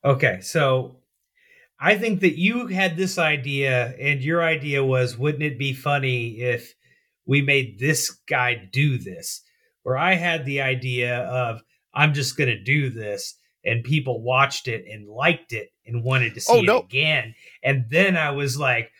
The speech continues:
Speaker 1: "Well, the pump has been primed, and now one dollar will, will get me to do this." I was also a fan of, uh,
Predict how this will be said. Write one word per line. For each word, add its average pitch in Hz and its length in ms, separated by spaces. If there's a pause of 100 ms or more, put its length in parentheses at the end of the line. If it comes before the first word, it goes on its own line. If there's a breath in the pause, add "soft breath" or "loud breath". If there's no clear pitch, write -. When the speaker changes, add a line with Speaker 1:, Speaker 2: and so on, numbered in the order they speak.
(200 soft breath)
Speaker 1:
"Well, 139 300
the 127 160
pump 170 280
has 139 140
been 123 240
primed, 147 640
and 123 180
now 139 600 (560)
one 147 340
dollar 135 680
will, 120 380
will 127 240
get 123 280
me 110 280
to 120 80
do 104 240
this." - 280 (440 soft breath)
I 110 40
was 120 100
also 165 400
a 123 60
fan 127 400
of, 113 180
uh, 110 280